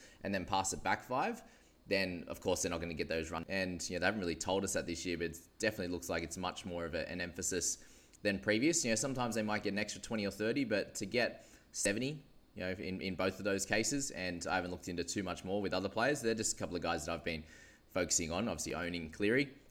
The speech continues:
not owning Hastings, but just seeing that and going, "Oh, he didn't run the ball as much as he normally would."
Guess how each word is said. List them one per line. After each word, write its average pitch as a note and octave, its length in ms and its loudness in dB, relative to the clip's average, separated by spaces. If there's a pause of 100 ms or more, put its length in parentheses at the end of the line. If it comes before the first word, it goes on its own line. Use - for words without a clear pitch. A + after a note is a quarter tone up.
(120)
not G#2+ 180 2
owning F#2 240 0
Hastings, B2 440 0
but B2+ 100 -4
just A2+ 180 2
seeing A2 200 2
that G2+ 140 2
and F#2+ 80 -4
going, G2 220 0
"Oh, C#3+ 100 0
he C#3+ 60 2
didn't F3 160 0
run F#3 160 -4
the C3+ 60 -2
ball C3 220 0
as A2+ 120 0
much A#2 180 -2
as G#2+ 80 -4
he G2 80 0
normally G#2 320 0
would." E2+ 280 -2